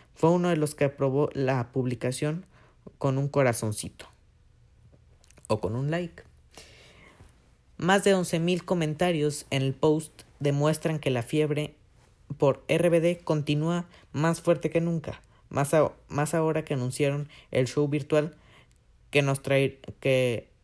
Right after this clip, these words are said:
los traería, los traerá de nuevo a los escenarios, aunque esta vez será sin Poncho Herrera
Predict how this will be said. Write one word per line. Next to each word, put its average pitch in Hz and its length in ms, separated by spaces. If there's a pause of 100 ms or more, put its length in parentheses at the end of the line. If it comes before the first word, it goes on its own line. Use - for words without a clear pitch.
(280)
los 143 280
traería, 147 580 (360)
los 127 240
traerá 131 460 (800)
de 131 180
nuevo 139 260
a - 20
los 139 160
escenarios, 143 540 (140)
aunque 135 260
esta 147 300
vez 147 180 (200)
será 135 640
sin 160 340
Poncho 139 400
Herrera 151 380